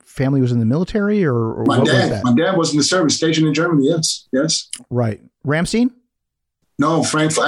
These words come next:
Speaker 2: uh, Heidelberg, which is, uh, was back then was the headquarters.
Speaker 1: Okay.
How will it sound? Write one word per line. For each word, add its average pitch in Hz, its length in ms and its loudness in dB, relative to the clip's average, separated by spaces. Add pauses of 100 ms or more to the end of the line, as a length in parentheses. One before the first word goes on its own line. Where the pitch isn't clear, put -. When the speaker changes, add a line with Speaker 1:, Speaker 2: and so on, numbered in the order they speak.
(140)
Speaker 2:
uh, 196 200 0
Heidelberg, 180 520 0 (120)
which 139 240 0
is, 139 220 0
uh, 135 260 0
was 127 220 0
back 147 220 -2
then 151 140 2
was 135 120 0
the 127 80 0
headquarters. - 680 -4 (380)
Speaker 1:
Okay. 113 340 -4